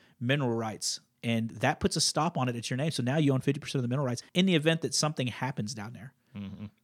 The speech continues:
Speaker 2: Yeah, that's something you've always done, right?
Speaker 1: Yeah.
Speaker 2: Yeah, I didn't, for some reason, I just, 'cause in the agreement that we mail out, it says, like,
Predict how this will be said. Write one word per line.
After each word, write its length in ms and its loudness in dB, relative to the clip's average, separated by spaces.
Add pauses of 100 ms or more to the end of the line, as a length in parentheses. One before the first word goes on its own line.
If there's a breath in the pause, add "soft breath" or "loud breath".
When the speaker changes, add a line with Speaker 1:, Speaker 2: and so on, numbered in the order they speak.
(120)
Speaker 2:
Yeah, 80 8
that's 100 8
something 160 8
you've 120 8
always 220 8
done, 180 4
right? 180 4 (160)
Speaker 1:
Yeah. 220 -2 (260)
Speaker 2:
Yeah, 240 -4
I 100 -2
didn't, 300 -2 (320)
for 100 -6
some 180 2
reason, 120 2
I 60 2
just, 160 -4 (160)
'cause 160 6
in 100 8
the 120 8
agreement 520 6 (320)
that 100 2
we 100 0
mail 300 0
out, 360 -6
it 60 -14
says, 320 -6
like, 240 -6